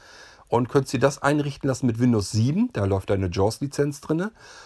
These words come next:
Und plus Multiboot-System, dann Windows zehn. Und auf Windows zehn arbeitest du erstmal mit dem N V D A so lange, bis du irgendwann mal sagst, „Jetzt habe ich mal wieder Geld übrig, jetzt kaufe ich mir einfach eine neue jaws-Lizenz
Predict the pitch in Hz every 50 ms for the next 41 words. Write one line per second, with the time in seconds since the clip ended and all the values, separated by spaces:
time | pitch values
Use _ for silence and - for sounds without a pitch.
0 | - - _ - 143 156 170 - - - 165 175 - - 139 127 143 170 202 -
1 | - 196 170 185 180 - - 160 143 - - 160 156 160 165 147 - 156 143 135
2 | 127 156 170 160 143 - - - - - - 143 180 208 214 180 160 - - 120
3 | - 151 151 156 139 - - - - 165 185 - 147 147 151 147 135 139 - -
4 | 147 143 139 - 147 131 131 127 127 123 123 123 131 143 147 139 135 123 123 -
5 | - 143 156 151 143 156 165 165 156 151 147 147 143 - - 180 165 160 175 202
6 | 190 165 165 147 147 143 131 123 131 127 120 - - - - - - - - _
7 | - 120 110 - 123 127 127 120 127 117 117 117 113 104 110 110 110 107 - 131
8 | 139 131 127 120 - - 104 - - 120 117 117 117 113 113 - - 113 113 107
9 | 104 107 104 101 98 95 92 87 - 104 117 123 - 117 113 107 - - 113 107
10 | 107 - -